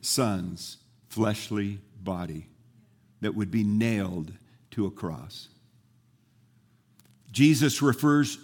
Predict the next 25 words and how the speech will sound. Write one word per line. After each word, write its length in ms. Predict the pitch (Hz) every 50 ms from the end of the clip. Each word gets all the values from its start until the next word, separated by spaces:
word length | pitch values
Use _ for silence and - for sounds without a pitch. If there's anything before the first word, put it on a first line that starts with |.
| -
to 160 | - - 151
his 240 | 123 135 143 123 -
flesh 500 | - - 151 165 151 135 120 113 - - - - -
seven 600 | - - - - - 156 156 160 143 156 151 147
times 720 | 151 - - - 127 113 104 95 90 87 82 80 - - _ _ - - - - - _
in 180 | - 110 104 101
this 220 | 104 101 98 -
dialogue 760 | - 101 101 98 101 101 98 98 98 95 95 104 117 113 107 -
alone. 560 | 104 104 107 113 110 104 98 90 85 87 82 - - _ _ _ _ _ _ _ _ _ _ _ _ _ _ _ _ _ _ _ _ _ _ _ _ _ _ _ _ _ _ - - - - _ _ -
Four 220 | - 127 135 135
responses 720 | 131 131 120 - - 139 127 117 110 - - 110 101 - -
to 120 | - 110
Jesus' 880 | 98 - 117 120 120 110 - 117 107 - - 113 110 104 101 - -
message. 640 | 110 110 107 98 98 - 101 95 95 90 - - - _ _ _ _ -
Response 480 | 110 113 - - 120 117 117 110 - -
number 260 | 120 113 104 117 113
one, 340 | 117 131 143 135 107 98 98
a 60 | 98
curious 600 | - - - 139 127 113 113 113 110 104 - -
response. 640 | 120 113 - - - 120 113 110 123 147 - - - - _ - - - -
Response 520 | - 123 120 - - 143 131 120 117 -
number 220 | 131 127 113 98 113
two, 340 | 110 - - 156 147 120 117
a 60 | 113
complaining 880 | - - 127 98 - - - 143 143 156 160 135 117 107 98 95 85